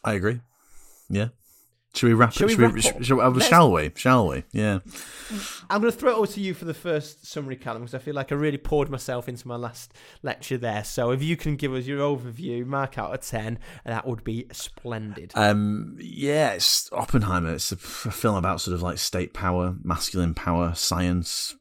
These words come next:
Speaker 1: Is it good for man? The relationship between, you know, the military complex and the development of, um, mm, uh, political policy in particular, you know, the, the sort of nuances and how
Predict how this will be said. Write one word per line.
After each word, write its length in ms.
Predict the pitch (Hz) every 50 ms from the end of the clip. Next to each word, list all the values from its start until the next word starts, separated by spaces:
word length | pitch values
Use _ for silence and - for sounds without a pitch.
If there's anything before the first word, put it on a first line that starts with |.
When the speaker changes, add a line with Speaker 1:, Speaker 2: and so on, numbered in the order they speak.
| _ -
Speaker 1:
Is 160 | 92 90 90
it 100 | - -
good 160 | - 92 82
for 140 | - - 85
man? 540 | 82 82 82 85 85 87 87 90 87 87 - - _ _ _ _ _ -
The 420 | - - 90 80 73 78 80 82 80
relationship 680 | 80 85 80 82 80 80 - 90 87 - - - -
between, 540 | - 82 - - 87 85 85 78 82 85 85 - - - - - - - - - - - - - - - - - - - - -
you 100 | - 98
know, 240 | 92 87 85 - - -
the 80 | 95 90
military 520 | 92 98 95 92 92 - 101 90 90 87
complex 760 | - - 92 90 85 - - 95 92 78 - - - - - -
and 120 | 98 92
the 60 | 87
development 520 | 78 95 80 92 90 90 82 90 87 73 -
of, 500 | - 90 85 64 - - - - - - -
um, 500 | 80 87 85 78 80 82 78 80 78 - _ _ _ - - -
mm, 640 | - 117 104 95 92 92 92 92 95 95 95 92 - - _ _ - - -
uh, 320 | - 80 87 85 82 82 78 -
political 500 | - 95 95 87 92 95 87 95 85 82
policy 580 | - 104 90 90 95 92 - - 95 92 92
in 180 | 90 90 87 82
particular, 600 | 87 - - 104 95 - - 90 92 90 90 92 -
you 80 | - 92
know, 140 | 90 85 80
the, 180 | 85 87 80 - -
the 80 | 87
sort 200 | - - 87 85
of 80 | 85 87
nuances 460 | 87 85 85 87 85 - - 87 85
and 160 | 85 80 80
how 260 | 85 85 82 82 87